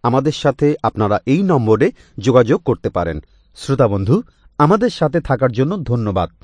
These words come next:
আমাদের পরবর্তী অনুষ্ঠানে আল্লাহর ইচ্ছায় ইঞ্জিল শরীফ থেকে আমরা একটি কাহিনী পড়ব, যেখানে ঈসা একজন মহিলার সাথে কথা বলেছিলেন, যার পাঁচজন স্বামী ছিল।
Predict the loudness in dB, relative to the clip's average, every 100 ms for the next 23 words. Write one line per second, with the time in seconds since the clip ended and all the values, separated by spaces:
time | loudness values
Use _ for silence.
0 | _ _ _ _ 2 4 2 2 4 4
1 | 2 -2 -2 -2 -2 -4 -4 -2 -4 -8
2 | _ _ _ 0 2 4 0 0 -2 0
3 | 0 0 0 -2 0 0 -2 -2 -2 -2
4 | -4 0 -2 -2 _ _ 0 0 2 2
5 | 0 -6 -2 -2 0 -2 0 -2 -2 -8
6 | -12 _ _ _ _ _ -4 0 2 2
7 | 0 -4 0 0 0 -4 _ 2 2 2
8 | 0 2 4 2 0 -4 -2 -2 0 -2
9 | -2 -4 -6 -8 -10 _ _ _ _ _
10 | _ 2 2 2 0 0 0 -2 -2 0
11 | -2 -2 -2 -2 -4 -8